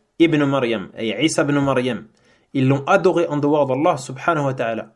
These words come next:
Donc ils l'ont élevé à un rang que même Rabb al-Alamin ne lui a pas donné. Car l'ibada, l'adoration, c'est pour Allah Azza wa Jal seul.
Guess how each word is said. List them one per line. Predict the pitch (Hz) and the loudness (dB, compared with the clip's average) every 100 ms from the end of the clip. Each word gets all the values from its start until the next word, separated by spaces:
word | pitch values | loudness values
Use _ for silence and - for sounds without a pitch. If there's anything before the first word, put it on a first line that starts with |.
| _ | _
Donc | 127 123 | -12 -6
ils | 127 123 | -4 -2
l'ont | 127 - | -2 -2
élevé | 240 220 196 160 - | 2 4 4 0 -2
à | 139 | -2
un | 135 | 0
rang | 139 208 - _ _ _ _ _ | 0 0 -4 _ _ _ _ _
que | 131 | -2
même | 180 196 131 | 0 0 0
Rabb | 160 175 | -2 0
al-Alamin | 180 160 170 220 285 | 0 2 0 0 2
ne | 175 | 2
lui | 139 131 | 2 0
a | |
pas | 127 120 | -2 -4
donné. | 101 98 _ _ _ _ | -6 -14 _ _ _ _
Car | 131 123 | -2 0
l'ibada, | 120 110 123 165 151 113 | 0 0 2 2 2 -2
l'adoration, | 120 151 147 135 131 180 | -2 0 2 0 -2 -8
c'est | 175 135 | -6 -8
pour | - - 135 | -8 -10 -4
Allah | 139 117 123 | 0 0 -2
Azza | 113 120 | -4 -4
wa | 120 123 | -4 -2
Jal | 160 - - | -2 -4 -10
seul. | - 143 107 | -4 -2 -2